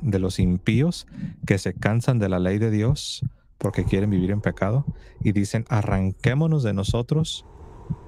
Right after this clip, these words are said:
sus leyes, el yugo que está sobre nosotros". Y dice que Dios se ríe porque los reyes de la tierra, dice que conspiran y confabulan y dicen, "Vamos a hacer a un lado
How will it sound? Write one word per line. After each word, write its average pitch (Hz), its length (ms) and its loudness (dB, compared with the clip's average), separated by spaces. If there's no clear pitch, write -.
sus - 320 -6
leyes, 117 760 0
el 98 220 0
yugo 120 380 0
que 104 100 -2
está 101 160 -2
sobre 107 260 0
nosotros". 98 720 -2
Y 113 100 4
dice 104 200 2
que 104 160 0
Dios 113 380 0
se - 220 -2
ríe 101 440 0
porque 101 200 2
los 98 140 2
reyes 101 240 2
de 117 80 0
la 110 80 0
tierra, 117 400 0
dice 110 220 2
que 107 140 -2
conspiran 120 680 2
y 120 80 2
confabulan 107 760 2
y 107 140 4
dicen, 127 440 2
"Vamos 110 300 2
a 107 40 2
hacer 107 180 2
a 113 60 2
un 107 200 2
lado 123 380 0